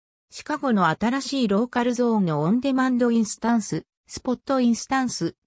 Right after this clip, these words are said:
または割引プランの一部として利用できるAmazon イーシー二インスタンスについては、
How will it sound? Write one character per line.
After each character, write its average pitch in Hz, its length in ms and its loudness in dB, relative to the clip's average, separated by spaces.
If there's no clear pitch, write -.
ま 196 120 2
た 269 140 -2
は 202 220 0
割 190 240 2
引 285 320 -4
プ 311 100 -4
ラ 311 140 0
ン 220 80 4
の 185 100 4
一 160 240 -2
部 285 140 -2
と 220 100 -2
し - 120 -6
て 190 120 0
利 170 160 0
用 220 180 2
で 208 140 0
き 208 160 -2
る 170 200 -2
Amazon 294 540 0
イ 302 160 0
ー 294 40 -4
シ 254 280 -2
ー - 20 2
二 220 220 2
イ - 20 2
ン 247 80 0
ス - 160 -8
タ 269 160 0
ン 247 60 -2
ス - 160 -2
に 175 140 0
つ 202 120 -2
い 196 80 0
て 165 160 0
は、 156 200 0